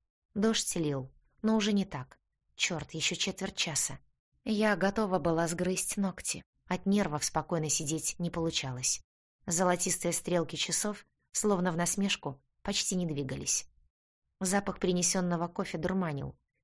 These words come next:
немного отвлекал от сумбурных мыслей. Я уже готова была позвонить Эдику,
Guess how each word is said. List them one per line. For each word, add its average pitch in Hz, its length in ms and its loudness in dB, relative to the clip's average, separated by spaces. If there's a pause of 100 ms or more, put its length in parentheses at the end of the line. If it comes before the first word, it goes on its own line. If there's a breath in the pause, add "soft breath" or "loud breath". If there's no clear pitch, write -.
немного 202 400 6
отвлекал 185 580 0
от - 80 -6
сумбурных 156 600 -2
мыслей. 143 500 -4 (460)
Я 202 180 2
уже 202 120 2
готова 208 360 4
была 180 220 0
позвонить 208 580 0
Эдику, 147 500 -4